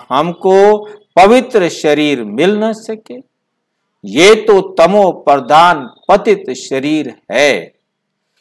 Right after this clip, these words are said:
पांच तत्व भी पतित हैं, वहां, वहां आत्मा भी पवित्र रहती है, तो पांच तत्व भी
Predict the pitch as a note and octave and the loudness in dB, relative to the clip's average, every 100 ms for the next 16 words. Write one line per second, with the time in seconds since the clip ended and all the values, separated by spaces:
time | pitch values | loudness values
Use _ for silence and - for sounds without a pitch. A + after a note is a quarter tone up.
0 | _ _ _ A#2+ B2+ A#2+ - F#2+ _ - | _ _ _ 0 0 -2 -10 -20 _ 2
1 | F3+ F#3 E3+ C3+ G#2+ F#2 C#3+ F#3+ F#3 A#2+ | 2 0 -4 -4 -4 -6 -4 -2 -4 -8
2 | - - B2+ - C3 - - G2 - A2+ | -14 -6 -6 -4 -10 -10 -16 -20 -12 -8
3 | A#2 F2 _ _ _ _ _ _ _ _ | -8 -10 _ _ _ _ _ _ _ _
4 | _ _ _ _ _ _ _ _ _ _ | _ _ _ _ _ _ _ _ _ _
5 | F#2 A2 C3 C#3 B2+ G#2 A2 C#3+ D#3+ C3+ | -8 -2 0 0 0 -2 2 2 2 0
6 | - - - C#3 F3+ G3+ G3 G3 G3 G3 | -4 -10 0 2 4 0 0 0 0 0
7 | G#3+ A#3 B3+ - _ _ _ _ _ D#3 | 0 -2 -6 -16 _ _ _ _ _ 4
8 | E3+ A#3 C4+ D#4+ B3+ A#3 A3+ A3 A3+ F#3+ | 6 4 4 4 4 6 4 0 -2 -2
9 | A2+ F2+ - _ _ _ _ _ _ _ | -2 -6 -16 _ _ _ _ _ _ _
10 | - A2+ - D3 D3 D3 A#2+ - F#3 G#3 | -8 -4 2 2 2 -4 -14 -2 0 2
11 | G#3+ G3+ F3+ G#3 G#3+ D3+ G2 _ | 2 0 2 0 0 -2 -6 _